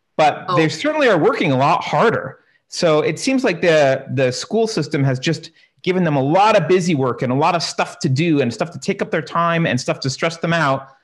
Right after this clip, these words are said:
Speaker 1: but not really taught them anything.
Speaker 2: Well, because they have to spend so much time teaching this stuff, teaching
Speaker 1: <laughs>
Speaker 2: these crazy ideas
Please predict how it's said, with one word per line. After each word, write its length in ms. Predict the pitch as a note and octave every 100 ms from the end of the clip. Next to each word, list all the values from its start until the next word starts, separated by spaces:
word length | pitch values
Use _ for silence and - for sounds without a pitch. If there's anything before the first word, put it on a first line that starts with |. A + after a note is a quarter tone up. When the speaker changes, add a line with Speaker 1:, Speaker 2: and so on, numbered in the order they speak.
| _ -
Speaker 1:
but 100 | D3
not 300 | D#3 D#3+ D#3+
really 340 | C#3 D3 C#3 A2+
taught 340 | - E3+ -
them 180 | G2 F#2
anything. 380 | F#2 F2+ F2+ _ _ _ _ _ _ -
Speaker 2:
Well, 160 | C4+ C4+
because 340 | C#4+ D4 B3+
they 180 | C#4+ C#4+
have 180 | C4+ C4+
to 100 | C4
spend 340 | - A#3 A#3
so 280 | - A3 A#3 C4
much 340 | C4+ A3+ - -
time 640 | G3+ C#4 A#3+ F#3+ F3+ F#3+ _ _ _
teaching 880 | - A#3+ B3+ - A#3 G#3 F#3+ F#3+ G#3 _ _ _ -
this 240 | B3 -
stuff, 240 | - - - - _ _ _ _ _ - E3
teaching 640 | - A3+ A3 - G#3 - F3 - -
Speaker 1:
<laughs> 0 |
Speaker 2:
these 240 | A3+ B3+ - _ _ _ _ -
crazy 840 | - - A#3+ B3 D4 B3 B3+ A3+
ideas 960 | G3+ G3 A3+ A3+ D3+ A2+ F#3+ C4+ -